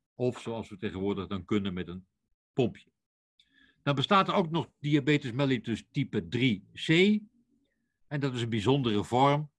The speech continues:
Komt niet zo heel veel voor, maar ik noem hem toch maar even.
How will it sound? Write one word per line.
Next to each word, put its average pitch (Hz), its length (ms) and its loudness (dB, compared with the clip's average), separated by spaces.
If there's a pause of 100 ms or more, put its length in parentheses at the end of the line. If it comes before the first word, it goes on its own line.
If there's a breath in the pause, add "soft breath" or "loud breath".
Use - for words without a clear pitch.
(320)
Komt 117 200 -4
niet 113 160 -6
zo 104 120 0
heel 110 240 2
veel 117 240 -4
voor, 117 240 -4
maar 113 120 -6
ik 87 60 -10
noem 113 160 -2
hem 101 80 -4
toch 107 180 -4
maar 110 140 -4
even. 107 400 -2